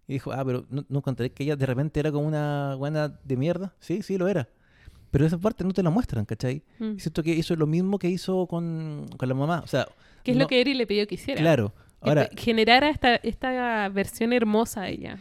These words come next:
Speaker 1: Y ahí ella le dice, "¿No crees que creaste una versión idealizada de
Speaker 2: Mm.
Speaker 1: ella?". Porque yo siento que él, porque como te digo, a veces no sabía si estaba leyendo algo romántico o era cómico,
Speaker 2: Ujú.
Speaker 1: no, no sé qué mierda era,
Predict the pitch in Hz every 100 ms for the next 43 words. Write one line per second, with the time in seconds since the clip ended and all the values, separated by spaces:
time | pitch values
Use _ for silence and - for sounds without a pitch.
0 | - _ - 139 147 165 165 175 175 185
1 | - - 131 160 156 165 - 151 151 143
2 | 156 143 143 - 160 170 160 - 143 131
3 | 123 - 151 170 175 190 240 _ - -
4 | - 147 156 165 185 220 214 185 196 208
5 | 185 _ _ _ _ 151 151 139 147 139
6 | 113 135 151 151 135 135 131 139 - 139
7 | 139 131 139 127 127 113 110 123 117 117
8 | 110 110 113 156 226 117 107 107 107 104
9 | - 113 110 117 117 117